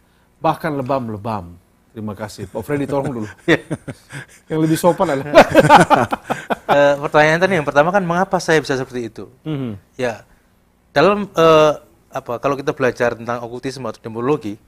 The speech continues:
Speaker 2: keterlibatan orang itu bisa aktif, bisa pasif.
Speaker 1: Oke.
Speaker 2: Aktif itu memang dia terlibat dengan ilmu-ilmu, dengan cambi-cambi dan sebagainya. Sementara pasif itu biasanya ada keturunan gitu.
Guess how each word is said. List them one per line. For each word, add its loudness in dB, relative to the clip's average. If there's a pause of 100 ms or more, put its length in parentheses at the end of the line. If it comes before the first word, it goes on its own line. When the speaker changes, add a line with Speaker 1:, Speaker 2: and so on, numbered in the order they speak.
(420)
Speaker 2:
keterlibatan 0
orang 0
itu -8
bisa -6
aktif, -6
bisa -8
pasif. -12 (340)
Speaker 1:
Oke. -14 (360)
Speaker 2:
Aktif -2
itu -4
memang -2
dia -2
terlibat -4 (140)
dengan -12
ilmu-ilmu, -8
dengan -6
cambi-cambi -6
dan -6
sebagainya. -14 (340)
Sementara -2
pasif -6 (300)
itu -10
biasanya -4
ada -6
keturunan -8
gitu. -20